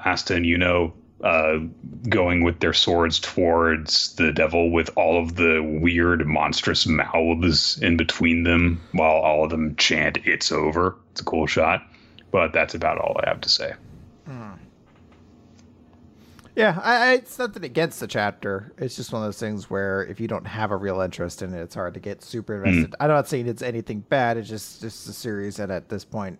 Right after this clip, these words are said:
Speaker 2: I, it should be fairly clear I don't have a ton of, you know, interest in. So I'm able to be like, "That seems really interesting," but I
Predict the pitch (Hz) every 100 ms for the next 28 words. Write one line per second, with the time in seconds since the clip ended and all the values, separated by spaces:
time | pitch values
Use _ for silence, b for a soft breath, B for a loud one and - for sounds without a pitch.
0 | - 95 - 104 - 87 85 101 92 76
1 | - 92 85 - b b b - 104 104
2 | 101 110 110 117 113 110 104 - _ -
3 | 113 113 110 107 120 - 120 - 123 120
4 | 117 - 95 - b b b b 143 143
5 | 135 123 127 123 - 135 - 147 127 120
6 | 127 123 123 117 - 139 131 - 131 120
7 | 110